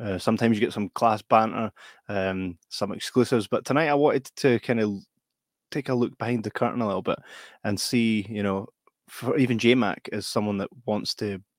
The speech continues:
pursue acting. So if you had, if you had a chance to speak to an actor who has traveled the roads that you, you would like to travel, then how would that conversation go?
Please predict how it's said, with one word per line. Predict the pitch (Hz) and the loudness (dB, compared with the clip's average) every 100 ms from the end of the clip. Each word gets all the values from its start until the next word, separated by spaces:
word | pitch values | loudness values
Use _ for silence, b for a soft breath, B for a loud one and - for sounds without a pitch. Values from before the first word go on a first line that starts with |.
| _ | _
pursue | - - - 104 | -12 -6 0 2
acting. | 107 - - _ b b - | 0 -4 -20 _ b b -8
So | - 104 98 - | 0 0 0 -4
if | 117 - - | -8 -8 -8
you | 123 | -4
had, | 107 104 - _ - | -2 -2 -6 _ 2
if | - | 4
you | 170 | 8
had | 135 | 8
a | 120 | 6
chance | - 135 - - | 2 0 0 -6
to | |
speak | - 135 - | -4 -4 -2
to | 110 | -6
an | 104 | -4
actor | 110 - 92 107 _ b b b - | -6 -6 -8 -10 _ b b b -6
who | 110 98 | -2 -2
has | 95 92 92 90 - - _ _ _ | 0 -2 -4 -6 -10 -16 _ _ _
traveled | - 120 113 110 | 2 4 6 4
the | 98 95 | 2 0
roads | 101 95 | 0 -2
that | 101 | -8
you, | 101 98 95 98 - | -6 -4 -4 -6 -12
you | 92 92 104 | -12 -2 -2
would | 101 - - | -2 -6 -14
like | - 101 117 - | -6 -2 -2 -6
to | |
travel, | 101 - 101 107 107 b b b b | -8 -6 -6 -6 -12 b b b b
then | 98 104 101 98 90 _ _ _ _ _ - | 4 4 4 0 -6 _ _ _ _ _ -2
how | - 107 | 2 2
would | 101 | 0
that | 110 | -2
conversation | - 104 95 101 98 101 95 | -2 -6 -4 -4 -4 -4 -2
go? | 113 | -2